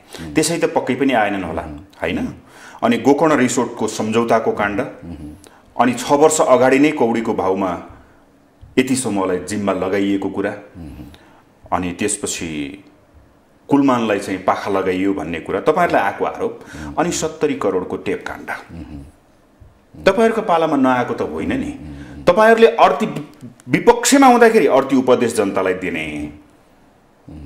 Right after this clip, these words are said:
तर आफूले चाहिँ नियन्त्रण गर्न नसक्ने, अर्कालाई सम्झाउन सक्ने,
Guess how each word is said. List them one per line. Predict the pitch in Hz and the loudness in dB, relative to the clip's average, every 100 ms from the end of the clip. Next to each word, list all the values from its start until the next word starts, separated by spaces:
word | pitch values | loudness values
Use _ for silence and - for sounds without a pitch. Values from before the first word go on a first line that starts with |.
| 67 82 _ - | -20 -20 _ 2
तर | 196 | 2
आफूले | - 226 254 277 294 | 6 6 6 6 6
चाहिँ | 285 240 | 6 6
नियन्त्रण | 208 190 170 147 | 4 2 2 4
गर्न | 139 131 | 4 4
नसक्ने, | 117 - 95 98 | 0 -2 -2 0
अर्कालाई | 160 226 - 262 233 | 6 6 6 4 2
सम्झाउन | - 160 151 147 147 | 0 2 6 6 4
सक्ने, | 120 107 98 90 78 76 | 2 -2 -2 -4 -6 -10